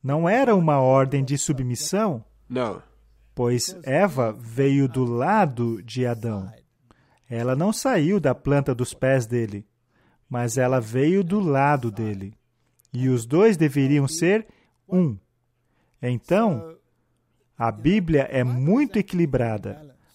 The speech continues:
Speaker 1: mas não equilibrada o suficientemente para algumas pessoas.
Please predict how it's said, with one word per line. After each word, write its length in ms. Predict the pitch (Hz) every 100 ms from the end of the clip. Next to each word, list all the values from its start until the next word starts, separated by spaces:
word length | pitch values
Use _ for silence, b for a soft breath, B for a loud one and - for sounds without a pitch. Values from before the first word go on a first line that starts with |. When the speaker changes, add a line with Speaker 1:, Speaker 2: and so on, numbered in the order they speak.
| _
Speaker 1:
mas 340 | 127 127 123 -
não 320 | 135 190 233
equilibrada 680 | 233 180 147 135 135 127 127
o 40 |
suficientemente 1400 | 127 208 - 240 - 220 165 - 170 156 151 165 - 208 b b b -
para 160 | 226 254
algumas 300 | 208 220 -
pessoas. 600 | 247 - 254 147 -